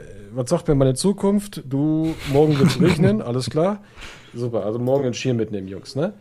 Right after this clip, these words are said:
Speaker 1: So, dann
Speaker 2: Ei.
Speaker 1: hab ich meine Disketten hier, dann hab ich noch Secret Missions, dann hab ich Secret Missions zwei, nochmal eine Anleitung, dann hab ich nochmal, äh, wie ich eine Diskette in, in den Rechner einlege, gut, das brauchte man irgendwann,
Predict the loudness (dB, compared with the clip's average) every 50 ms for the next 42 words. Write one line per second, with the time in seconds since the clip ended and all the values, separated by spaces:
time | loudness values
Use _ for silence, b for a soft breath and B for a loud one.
0 | b b b b b -4 -2 0 4 4 4 4 4 4 4 2 2 2 0 -2
1 | -4 -2 -2 -2 -2 -2 -4 -2 -2 -2 -2 -4 -8 b b b b b b 0
2 | 2 2 4 2 2 2 2 0 0 0 -2 -2 0 0 -2 -2 -2 -2 -2 -2
3 | -2 -4 -4 -4 -6 -6 -2 0 2 2 2 2 0 -2 -4 -6 -6 -6 -6 -6
4 | -4 -4 -4 -2 -2 -4 -4 -6 -6 -6 -2 0 2 2 2 2 2 2 2 2
5 | 2 0 0 -2 -2 -2 -2 -2 -2 -2 -4 -4 -2 -2 -2 -2 -2 -2 -2 -4
6 | -4 -2 -4 -2 0 0 0 0 0 -4 B B B -10 -10 B -2 0 0 0
7 | 0 -2 -2 0 2 2 4 4 4 4 4 2 0 0 -2 0 2 2 2 4
8 | 4 2 2 2 2 0 0 0 -2 0 2 2 2 2 2 2 2 2 2 0
9 | -2 -2 -6 -8 -8 -8 -6 -6 -6 -6 -6 -4 -4 -4 -4 -4 -6 -8 -10 -8
10 | -6 -4 -2 -2 -2 -2 -2